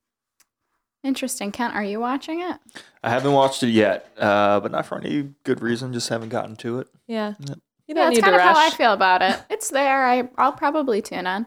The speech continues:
Speaker 2: Yeah.
Speaker 3: Yeah.
Speaker 1: Although I did hear a funny story that the only reason Cher went on David Letterman is because she got them to pay her hotel bill. She owed, like,
Speaker 3: She
Speaker 1: twen-
Speaker 3: hates David Letterman.
Speaker 1: She owed, like, twenty-eight thousand dollars. She was, like, living out of a hotel in Vegas or something, and she was like, "Yeah, I'll go on if you guys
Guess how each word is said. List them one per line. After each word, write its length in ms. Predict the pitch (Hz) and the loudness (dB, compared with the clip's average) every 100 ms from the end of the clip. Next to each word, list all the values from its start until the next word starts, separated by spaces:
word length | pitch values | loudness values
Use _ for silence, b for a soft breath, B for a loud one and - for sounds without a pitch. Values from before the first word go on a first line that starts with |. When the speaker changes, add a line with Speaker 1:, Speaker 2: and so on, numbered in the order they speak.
| - | -8
Speaker 2:
Yeah. 120 | - | -4
Speaker 3:
Yeah. 160 | 190 196 - | -4 -4 -2
Speaker 1:
Although 200 | 226 233 | 2 4
I 100 | 233 | 4
did 160 | 240 | 2
hear 140 | 254 240 | 2 2
a 40 | |
funny 300 | 240 196 196 | 0 -2 -2
story 320 | - 202 196 | -4 -2 0
that 120 | 196 | -2
the 80 | 196 | -4
only 180 | - 185 | -4 -4
reason 300 | 190 196 196 | -4 -6 -10
Cher 380 | - - 175 185 | -8 -2 -2 0
went 160 | 180 | -2
on 160 | 185 190 | -2 -2
David 300 | 196 202 202 | -2 -4 -2
Letterman 420 | 202 208 214 208 | -2 -2 -4 -6
is 140 | 196 - | -6 -8
because 360 | 180 - 190 | -10 -6 -8
she 480 | - - 185 185 180 | -8 -10 -8 -6 -6
got 280 | 190 175 - | -2 -4 -2
them 160 | 180 185 | -6 -8
to 60 | |
pay 180 | 185 190 | -6 -6
her 120 | 196 185 | -6 -8
hotel 480 | 185 185 - - | -8 -8 -4 -4
bill. 320 | 208 214 233 - _ _ _ _ _ _ | 0 0 -2 -6 _ _ _ _ _ _
She 200 | - 208 | -12 -4
owed, 180 | 175 180 | -2 -2
like, 140 | 175 175 | -2 2
Speaker 3:
She 80 | |
Speaker 1:
twen- 140 | 220 180 | 2 4
Speaker 3:
hates 240 | 185 190 | 0 0
David 240 | 185 170 160 | -2 -2 -2
Letterman. 160 | 165 175 202 | -2 0 2
Speaker 1:
She 60 | |
owed, 220 | - 190 | 4 2
like, 180 | 196 185 | 2 0
twenty-eight 380 | - 185 180 180 | -2 -6 -4 -2
thousand 320 | 170 165 - | 0 0 0
dollars. 480 | 170 165 180 185 185 | 0 2 2 0 -4
She 80 | 170 | -10
was, 140 | 185 | -8
like, 200 | 175 180 | -6 -6
living 260 | 180 175 175 | -8 -8 -6
out 100 | 180 | -6
of 100 | 180 | -6
a 60 | |
hotel 360 | 185 180 180 175 | -8 -6 -2 -2
in 140 | 180 185 | -4 -6
Vegas 320 | 175 180 185 | -6 -4 -6
or 60 | |
something, 320 | 190 185 185 185 | -8 -10 -8 -6
and 340 | 180 185 180 | -4 -6 -8
she 120 | - | -8
was 100 | 185 | -8
like, 200 | 190 208 | -8 -6
"Yeah, 100 | 269 | 0
I'll 80 | 285 | 2
go 80 | 247 | 2
on 160 | 233 214 | 0 -2
if 100 | 208 | -4
you 40 | |
guys 220 | 214 196 | -6 -6